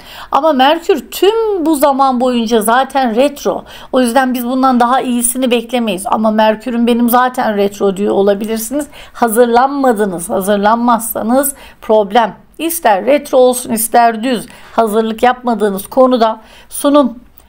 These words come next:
iş görüşmesi, kız isteme, hiç fark etmez.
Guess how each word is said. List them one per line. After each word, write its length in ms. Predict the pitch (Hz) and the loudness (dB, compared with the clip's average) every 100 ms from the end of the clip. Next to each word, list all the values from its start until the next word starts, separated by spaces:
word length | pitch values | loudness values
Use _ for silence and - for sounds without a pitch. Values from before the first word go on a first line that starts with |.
| _ _ - | _ _ -12
iş 180 | 269 - | -8 -4
görüşmesi, 720 | 285 269 - 254 240 - 214 - - - _ _ - 240 277 330 339 247 | -2 -2 -2 -2 0 2 0 -2 -20 -20 _ _ -20 -20 -20 -20 -20 -12
kız 220 | - 349 | 0 2
isteme, 480 | 349 - 247 196 196 - - - | 2 2 0 0 -2 -6 -20 -14
hiç 220 | - 285 | -4 -2
fark 280 | 285 262 247 | 2 0 0
etmez. 340 | 269 269 240 | -6 0 0